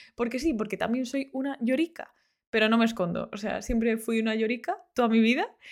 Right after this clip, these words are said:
Y así que eso, pues nada, eso. Eh, be-, ya está, hasta aquí el inciso. <laughs> Y, tío, me estoy viendo en, en la cámara para YouTube y estoy sin maquillar hoy también. Y bueno, tengo toda la cara llena de granitos, no sé por qué. La verdad,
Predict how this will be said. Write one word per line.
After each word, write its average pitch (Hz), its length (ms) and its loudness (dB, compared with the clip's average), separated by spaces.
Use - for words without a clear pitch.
Y 202 300 -4
así 185 280 -6
que - 220 -8
eso, - 220 -10
pues - 280 -10
nada, - 280 -8
eso. - 180 -18
Eh, 214 220 -2
be-, 208 300 -6
ya 226 140 4
está, 240 200 0
hasta 233 280 -2
aquí 254 120 -2
el 262 80 2
inciso. 240 500 4
<laughs> - 380 8
Y, 269 260 4
tío, 302 220 6
me 247 80 2
estoy 247 240 0
viendo 320 540 0
en, 220 400 -2
en 220 100 -4
la 202 140 -2
cámara 285 480 0
para 233 180 2
YouTube 226 460 -4
y 247 100 -2
estoy 262 340 0
sin 233 180 6
maquillar 226 440 4
hoy 294 100 -2
también. 262 400 -2
Y 247 80 -8
bueno, 233 340 0
tengo 269 220 2
toda 320 140 2
la 269 100 2
cara 269 160 4
llena 262 200 2
de 247 60 2
granitos, 240 520 0
no 247 120 -4
sé 233 80 -2
por 220 180 -6
qué. 240 200 -18
La 190 320 -4
verdad, 202 340 0